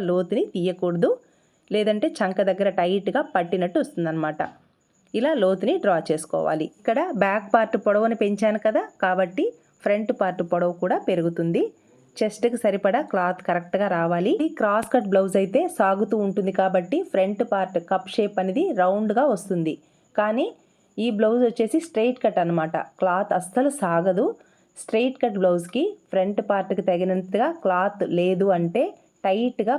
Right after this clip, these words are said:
ప్రెస్ అయినట్టుగా వస్తుందన్నమాట ఫ్రంట్ పార్ట్ అనేది. కాబట్టి ఫ్రంట్ పార్ట్ చెస్ట్కి తగినట్టుగా క్లాత్ని కరెక్ట్గా ఇవ్వాలి. అందువల్ల క్రింది వైపున పొడవు కూడా కరెక్ట్గా తీసుకోవాలి. ఈ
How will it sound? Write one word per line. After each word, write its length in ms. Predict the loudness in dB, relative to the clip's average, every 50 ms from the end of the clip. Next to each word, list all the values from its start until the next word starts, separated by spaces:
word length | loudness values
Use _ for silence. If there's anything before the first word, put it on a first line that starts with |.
| -2 -2
ప్రెస్ 240 | -2 -2 -2 -2 -2 0 0
అయినట్టుగా 420 | 2 2 0 0 -2 0 0 0 0 0
వస్తుందన్నమాట 580 | -2 -4 -4 -2 -2 0 0 0 0 0 0 -2 -4 -6 -2 -2
ఫ్రంట్ 240 | -2 0 0 -2 0 0
పార్ట్ 200 | 0 -2 0 -2
అనేది. 220 | -4 -4 -4 -6 -6 -4 -2
కాబట్టి 420 | -2 0 0 0 -2 0 0 -2 -2 -2 -6 _ _ _ _ _ _ -4
ఫ్రంట్ 300 | -2 0 0 0 -2 -2 0
పార్ట్ 260 | 0 0 0 0 -2 -4 -4 -2
చెస్ట్కి 380 | -2 -2 -2 -2 -2 -2 0 0 0
తగినట్టుగా 520 | 2 2 2 2 0 0 -2 0 0 0 -2 -2 -8 -16 _ _ _ -4 0
క్లాత్ని 420 | 2 2 2 2 0 0 0 0 0 2
కరెక్ట్గా 380 | 0 0 -2 -2 -2 0 0 2 2 0
ఇవ్వాలి. 300 | 2 2 0 0 0 0 0 0
అందువల్ల 340 | 2 2 2 4 4 2 0 0
క్రింది 300 | 0 0 0 2 2 2 2
వైపున 280 | 2 0 0 -2 -4 -4 0 0
పొడవు 240 | 2 2 2 2 0 0
కూడా 160 | 0 0 0 0 0
కరెక్ట్గా 380 | -2 -2 -2 -4 -4 -2 -2 0 0
తీసుకోవాలి. 580 | -2 -4 -4 -2 -2 -2 0 0 0 2 2 0 0 -2 -6 -20 -20 -20 _ _ _ _ -20 _ _ _ _ _ _ _ _ _ -4
ఈ 40 | -4